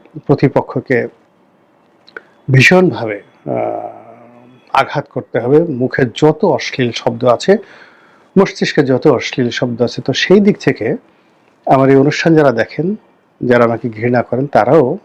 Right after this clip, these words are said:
গালি দিয়ে বলতে পারেন যে, "তুমি কে? তুমি কে?" এর সঙ্গে যার যে পছন্দ সেভাবে, আহ, আপনারা সেই গালিটা যুক্ত করে নেন। "তুমি কে যে তোমার কথা আমাদের শুনতে হবে?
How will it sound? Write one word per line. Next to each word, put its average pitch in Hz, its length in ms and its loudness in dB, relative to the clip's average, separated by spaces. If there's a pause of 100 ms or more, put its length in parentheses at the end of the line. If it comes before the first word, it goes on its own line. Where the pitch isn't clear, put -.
(480)
গালি 131 200 2
দিয়ে 117 160 -4
বলতে 110 240 -8
পারেন 107 240 -8
যে, 113 100 -8
"তুমি 117 260 -4 (140)
কে? 117 360 0 (1160)
তুমি 165 180 4
কে?" 185 420 4 (200)
এর 175 100 2
সঙ্গে 160 340 2
যার 117 260 0
যে 120 160 -4
পছন্দ 185 360 -2
সেভাবে, 110 500 -2 (680)
আহ, - 600 -12
আপনারা 120 260 0
সেই 127 160 -2
গালিটা 117 340 -2
যুক্ত 117 280 -8
করে 123 220 -6
নেন। 160 140 0
"তুমি 139 280 2
কে 139 300 0 (680)
যে 120 200 2
তোমার 143 500 2 (640)
কথা 123 280 -2
আমাদের 117 220 0
শুনতে 156 340 2
হবে? 143 280 -4